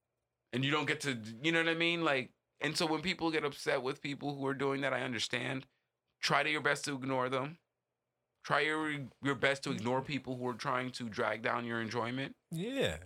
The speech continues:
Speaker 2: you know what I mean? You gotta
Speaker 1: Love your, this B G three game, because I honestly think it's gonna go down as, um,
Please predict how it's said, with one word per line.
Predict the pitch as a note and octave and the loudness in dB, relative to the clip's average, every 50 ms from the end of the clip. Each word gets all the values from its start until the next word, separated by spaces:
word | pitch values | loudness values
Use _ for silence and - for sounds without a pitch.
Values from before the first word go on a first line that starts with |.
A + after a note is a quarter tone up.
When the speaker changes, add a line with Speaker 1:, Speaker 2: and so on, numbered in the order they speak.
| - C3+ E3+ | -12 -10 -8
Speaker 2:
you | D#3+ D#3 | -6 -4
know | E3 | -2
what | E3 | 0
I | |
mean? | E3+ E3+ F3+ | 0 0 0
You | G3+ | 2
gotta | A#3+ A#3+ F#3 C3 | 4 4 6 6
Speaker 1:
Love | A2+ D3 D#3 D#3 C#3+ | 6 6 4 4 2
your, | D3 D3+ D3 C3 A2+ G2+ | 0 0 0 -2 -2 0
this | B2+ C#3 C3 | 0 0 0
B | - - C3+ C#3 | 2 0 0 0
G | C3 B2 C3 B2+ | 2 0 0 0
three | B2 - A#2+ C3 C3 B2 | -2 -2 -2 0 0 2
game, | B2+ C3 C3 B2 | 2 0 0 0
because | B2 B2 - C#3 A2+ G#2 - | -2 0 0 -2 -2 0 0
I | - A#2+ B2 | 0 2 2
honestly | A#2+ B2 B2 B2 A#2+ - B2 A#2+ | 2 2 0 -2 -4 -4 -6 -6
think | A2 - A#2 A2 | -4 -4 -4 -4
it's | A2+ - | -4 -2
gonna | - A2+ G#2+ A2 | -2 0 0 0
go | G2 G2+ A2+ A2 | 0 0 0 0
down | G#2 G#2+ G2+ G#2+ G#2+ | 2 0 0 0 0
as, | G2+ G2 G2 F#2+ F2+ | 0 -2 -2 -2 -2
um, | G2+ F#2 F#2 F#2 F2+ F2 F2 F2 F#2+ | -2 -2 0 -2 -4 -6 -8 -12 -14